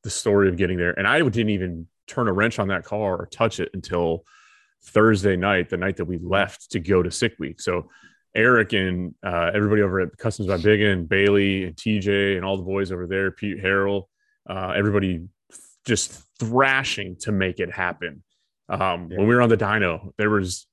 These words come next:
Speaker 1: I don't even know how many people were there, but there was a bunch of people there ready to help all the way up until one in the morning until we left. And then, you know, disaster strikes. I definitely, throughout the week, like,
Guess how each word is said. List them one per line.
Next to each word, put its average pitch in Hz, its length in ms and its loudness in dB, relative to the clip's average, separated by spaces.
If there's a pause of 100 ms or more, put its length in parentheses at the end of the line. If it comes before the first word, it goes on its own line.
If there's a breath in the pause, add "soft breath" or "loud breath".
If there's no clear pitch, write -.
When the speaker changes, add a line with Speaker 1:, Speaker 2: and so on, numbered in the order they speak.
Speaker 1:
I 101 80 -12
don't 92 100 -6
even 87 120 -4
know 85 60 -4
how - 80 -8
many 87 120 -4
people 82 200 -4
were 85 180 -2
there, 85 180 -2
but 82 160 -4
there 87 80 0
was 98 100 2
a 90 60 0
bunch 90 240 -2
of 85 60 -10
people 87 260 -2
there 87 240 2
ready 92 300 0
to 101 100 2
help 90 300 0
all 98 220 0
the 107 40 -2
way 104 100 2
up 92 100 -2
until 90 260 -8
one 92 160 -6
in 87 60 -6
the 87 60 -8
morning 90 260 -4
until 87 180 -8
we 85 80 -6
left. 95 400 -2
And 95 160 -6
then, 90 200 -4 (720 soft breath)
you 113 80 0
know, 95 60 2
disaster 90 420 0
strikes. 80 600 -8
I 101 140 2
definitely, 101 500 2
throughout 117 320 0
the 110 80 0
week, 98 420 -2
like, 98 160 -4